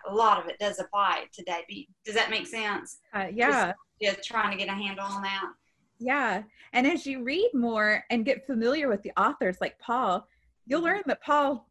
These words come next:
Speaker 2: tells it like it is. Like, that's his style of writing. He's just gonna get right to the point.
Speaker 1: Right.
Speaker 2: He's gonna not, you know, beat around the bush. He's just gonna tell it like it is. But in Psalms with David and the other psalmists, that's really beautiful writing,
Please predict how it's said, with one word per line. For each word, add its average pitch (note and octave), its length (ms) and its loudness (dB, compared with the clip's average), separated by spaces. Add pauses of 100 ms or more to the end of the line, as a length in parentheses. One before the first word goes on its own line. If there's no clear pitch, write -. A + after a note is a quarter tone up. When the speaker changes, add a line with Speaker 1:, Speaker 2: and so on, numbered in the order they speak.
Speaker 2:
tells A#3+ 260 0
it - 80 -2
like B3+ 220 -2
it B3+ 80 -2
is. D#3 260 0
Like, F3+ 140 -2
that's A#3 220 2
his E4 180 4
style B3+ 300 2
of A#3 60 2
writing. F#3 300 4
He's A3+ 220 -2
just - 180 0
gonna G#3+ 160 4
get G#3 240 0
right B3+ 240 2
to C4+ 80 0
the C#4 260 -2
point. - 60 -6
Speaker 1:
Right. D4 240 2
Speaker 2:
He's A#3+ 160 0
gonna F#3+ 260 0 (540)
not, A#3 400 2 (720)
you C4 120 2
know, G#3 280 4 (180)
beat C4 140 -4
around C4+ 140 4
the B3 60 0
bush. C#4+ 200 2
He's - 160 -4
just - 140 -12
gonna A3 120 -4
tell B3 160 -4
it - 60 -2
like A#3+ 160 -4
it A#3+ 60 0
is. G#3+ 140 0 (280)
But B3 320 2
in A#3 140 6
Psalms D4+ 600 -2
with C#4 200 -4
David C#4+ 580 0
and A#3 160 2
the - 100 -4
other A#3+ 200 2
psalmists, A3+ 520 -2
that's C4+ 240 -6
really A#3 380 4
beautiful G3 840 0
writing, F#3 480 2